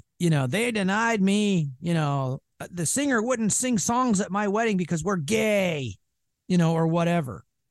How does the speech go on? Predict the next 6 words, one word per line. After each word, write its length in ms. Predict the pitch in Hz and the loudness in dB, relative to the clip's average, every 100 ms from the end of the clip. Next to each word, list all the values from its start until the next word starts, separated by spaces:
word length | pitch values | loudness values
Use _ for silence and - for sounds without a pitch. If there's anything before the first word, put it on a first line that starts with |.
| _ _ | _ _
And, 420 | 170 170 165 151 131 | -2 0 2 2 0
um, 520 | 180 160 147 131 131 127 _ _ _ _ _ _ _ _ _ _ _ - - - | -2 0 0 0 -2 -6 _ _ _ _ _ _ _ _ _ _ _ -20 -20 -6
I'm 140 | 175 190 | -2 0
telling 320 | 220 254 285 | 2 0 -2
you, 120 | 269 | -2
brother, 480 | 190 175 135 98 | -2 -2 -2 -6